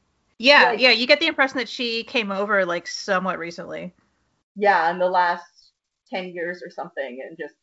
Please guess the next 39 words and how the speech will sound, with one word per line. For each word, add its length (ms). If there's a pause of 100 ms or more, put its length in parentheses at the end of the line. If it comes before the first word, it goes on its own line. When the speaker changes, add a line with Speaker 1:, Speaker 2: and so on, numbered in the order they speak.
(140)
Speaker 2:
was 180
super 300
isolated. 640 (240)
Speaker 1:
Yeah, 280 (180)
yeah. 240 (1000)
Speaker 2:
If 80
she 160
spoke 300 (400)
only 280
Chinese, 640 (300)
I 80
would 80
Speaker 1:
Hmm. 60
Speaker 2:
get 80
the 40
feeling 260
that 220
Doug 120
would 100
be 140
more 160
Chinese. 500 (360)
Speaker 1:
That's 180
true. 260 (240)
Yeah, 280 (180)
yeah, 200
he's 60
Speaker 2:
Right. 140
Speaker 1:
super, 420
like, 220
Americanized, 640
yeah. 240 (680)
Speaker 2:
Yeah, 440 (100)
well, 340
uh, 300 (320)
Speaker 1:
We'll 120
Speaker 2:
uh, 20
Speaker 1:
talk. 340 (640)
Speaker 2:
yeah. 560